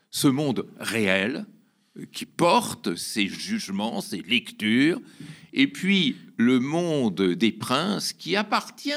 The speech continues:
encore aux images du dix-neuvième et du vingtième siècle, qui ne croit qu'au rapport de force et qui ne se laisse intimider que par le jeu de puissance. Alors, euh,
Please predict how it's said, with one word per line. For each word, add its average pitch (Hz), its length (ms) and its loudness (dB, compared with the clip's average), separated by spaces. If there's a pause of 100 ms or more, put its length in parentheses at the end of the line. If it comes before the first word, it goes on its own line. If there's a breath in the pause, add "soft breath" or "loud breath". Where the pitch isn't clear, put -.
(140)
encore 151 720 0
aux 117 100 0
images 120 680 2 (380 loud breath)
du 123 120 4
dix-neuvième 131 760 4
et 104 80 6
du 95 140 4
vingtième 90 440 2
siècle, 175 520 4 (220 loud breath)
qui 170 160 2
ne 160 120 6
croit 151 320 4
qu'au 107 160 0
rapport 110 420 4
de 92 100 2
force 139 520 2 (200 loud breath)
et 131 160 4
qui 151 180 2
ne 135 120 2
se 143 160 2
laisse 127 420 4 (120)
intimider 127 960 4 (100)
que 131 160 4
par 117 600 0
le 98 160 0
jeu 113 200 4
de 120 40 -10
puissance. 87 800 -8 (420 loud breath)
Alors, 104 500 2
euh, 80 240 -2